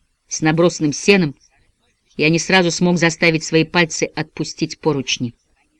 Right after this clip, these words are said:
Звук моего прибытия в деревянные недра пустого вагона нельзя было назвать деликатным. Дробный стук каблуков эхом раскатился по пустому пространству,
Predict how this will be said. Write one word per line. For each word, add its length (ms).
Звук 340
моего 220
прибытия 580
в 80
деревянные 520
недра 280
пустого 340
вагона 420
нельзя 320
было 200
назвать 360
деликатным. 640
Дробный 380
стук 260
каблуков 540
эхом 320
раскатился 600
по 100
пустому 380
пространству, 760